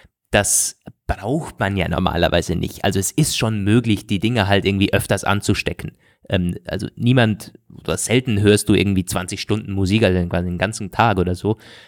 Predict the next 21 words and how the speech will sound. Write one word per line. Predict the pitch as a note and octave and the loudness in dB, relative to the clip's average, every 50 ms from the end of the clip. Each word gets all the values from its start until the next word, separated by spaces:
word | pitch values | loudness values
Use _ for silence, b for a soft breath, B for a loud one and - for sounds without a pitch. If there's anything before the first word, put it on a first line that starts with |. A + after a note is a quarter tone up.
| B B _ - | B B _ -4
Ähm, | G2 G2 G2 G2 F2+ F2+ b b b b b b b _ _ _ | -2 -2 -2 -2 -4 -8 b b b b b b b _ _ _
das | - F#2+ G#2+ - - - - | -4 -2 -2 -2 -4 -2 -2
ist | C3+ B2+ - | 0 2 2
ja | G#2+ F#2 | 2 2
selten | - G2 A2+ - A2+ G#2 | 2 2 2 2 0 2
so, | F2 F#2 G2 A#2+ - - _ | 2 4 2 2 0 -4 _
also | - G#2 G2+ G2+ G#2 G#2 - - _ _ _ _ _ _ - | -4 -2 -2 0 0 -2 -2 -4 _ _ _ _ _ _ -6
kann | - - A#2+ | -4 0 2
man | B2+ B2 | 2 2
im | A#2 A2+ | 2 4
Grunde | A2 A2+ A#2+ A#2 G#2+ G2+ | 4 2 2 2 2 0
täglich | - - G#2 G#2 G2+ G2 - | 0 0 0 0 0 -2 -2
laden. | F2+ F2+ F#2 F#2+ F#2 F2+ F2+ F#2+ G#2+ - - - | 0 2 2 2 2 2 0 -4 -6 -6 -4 -2
Also | G2 G2 F#2+ F#2+ F2+ - | 0 2 2 0 0 -2
du | - F2 - - A2 F#2+ | -6 -14 -4 0 0 0
kommst | - - - G2 A#2 A#2 - - | 0 -4 -6 -6 -6 -4 -4 -4
auch | G2 F#2+ - - | -6 -6 -4 -2
nach | F#2 F#2 A2+ A#2 - | 0 0 0 0 0
dem | - G2 F#2 F2+ | -2 -2 -2 0
Jahr | F2+ F2 F2 F#2 G2 G2 | 0 0 2 2 2 2
oder | G#2 F#2 F2+ F2 - | 2 0 -2 -4 -6